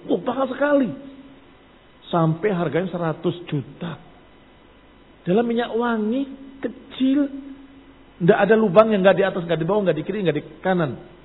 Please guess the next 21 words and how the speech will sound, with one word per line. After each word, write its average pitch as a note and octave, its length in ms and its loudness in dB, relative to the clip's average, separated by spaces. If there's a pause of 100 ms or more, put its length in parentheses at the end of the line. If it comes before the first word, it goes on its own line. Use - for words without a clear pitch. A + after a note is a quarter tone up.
(920)
Nggak F3+ 160 2
tahu G#3+ 160 2
keluarnya F3+ 320 6
dari D#3+ 160 6
mana E3+ 240 4
minyak D3 160 0
wangi C3+ 400 -2
itu. - 80 -12 (240)
Dikatakan D#3+ 560 2
sebagai C#3 320 -2
kuku C#3 240 -8
macan. G2+ 320 -10 (1400)
Segala B3 320 8
macam A#3+ 240 4
yang A3+ 160 2
aneh-aneh. F#3 400 0 (1800)
Na'udzubillah. D3 880 4 (640)
Dukunnya C4 920 8 (760)
dan A#3 240 8
penjualnya B3+ 1300 8 (560)
sama. G3+ 560 0